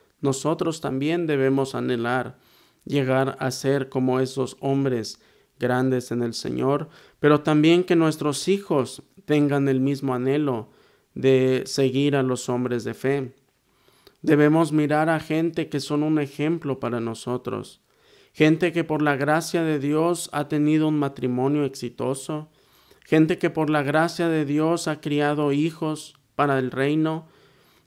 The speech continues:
gente que ha aprendido a orar, gente que conoce el camino de Dios, que conoce las leyes de Dios,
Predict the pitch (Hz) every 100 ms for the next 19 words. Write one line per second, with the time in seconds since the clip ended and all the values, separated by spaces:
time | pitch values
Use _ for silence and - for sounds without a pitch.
0 | - 156 160 165 175 165 160 160 151 -
1 | 156 156 151 147 135 147 143 135 131 131
2 | 147 165 _ _ _ _ _ _ _ 165
3 | 160 165 160 160 156 147 - _ - -
4 | 151 151 180 180 165 143 143 139 147 151
5 | 143 131 127 131 147 156 - _ _ _
6 | _ _ _ - - - 156 151 147 165
7 | 165 156 147 131 139 143 143 131 127 123
8 | 127 139 156 -